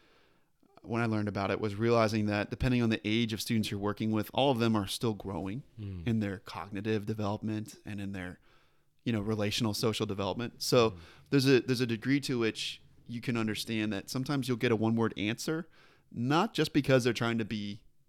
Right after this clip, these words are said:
Speaker 1: snarky or aloof or avoidant, although that can be the <laughs> case sometimes,
Speaker 2: Mm.
Speaker 1: but also, like,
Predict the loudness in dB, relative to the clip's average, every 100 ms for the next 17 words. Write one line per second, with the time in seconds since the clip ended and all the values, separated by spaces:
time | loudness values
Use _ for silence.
0 | _ _ _ _ -10 -4 -2 -2 -4 -4
1 | -6 -6 -4 -4 -4 -4 -6 -10 -20 _
2 | -4 -4 -2 -4 -6 -6 -4 -4 -2 -4
3 | -4 -2 0 2 2 0 2 0 -2 -6
4 | -14 -16 -14 -14 -14 2 4 6 6 6
5 | 6 6 6 4 -4